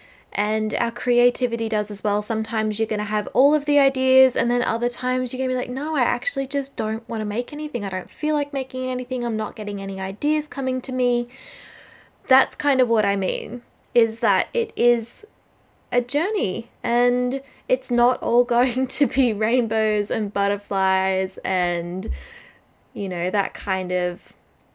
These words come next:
thing. And so within that, something that I've been seeing a lot lately, like I mentioned at the beginning of this episode,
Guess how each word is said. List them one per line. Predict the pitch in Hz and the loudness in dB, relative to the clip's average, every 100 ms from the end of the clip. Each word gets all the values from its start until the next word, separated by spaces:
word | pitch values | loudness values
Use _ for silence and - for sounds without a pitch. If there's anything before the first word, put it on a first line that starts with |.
| _ | _
thing. | - 55 64 - - _ _ _ _ _ _ _ _ - - _ _ _ _ _ - | -6 -6 -8 -14 -16 _ _ _ _ _ _ _ _ -20 -20 _ _ _ _ _ -2
And | 247 | 0
so | 240 247 | 4 4
within | 262 - - 294 294 | 4 0 -6 -4 -2
that, | 160 123 - | -2 -2 -2
something | 233 226 240 | -4 0 0
that | 233 | 0
I've | 220 | -2
been | 214 | -2
seeing | 208 208 190 | -4 -4 -4
a | |
lot | 196 226 - | -4 -4 -2
lately, | 240 233 - 214 | 0 0 -2 0
like | 208 202 | 0 0
I | 208 | -4
mentioned | 185 202 214 | -6 -6 -6
at | - 202 | -6 -8
the | |
beginning | 196 226 277 262 | -4 0 0 0
of | 262 | -4
this | 254 - | -6 -6
episode, | 233 247 - 240 226 220 | -6 -6 -2 0 2 0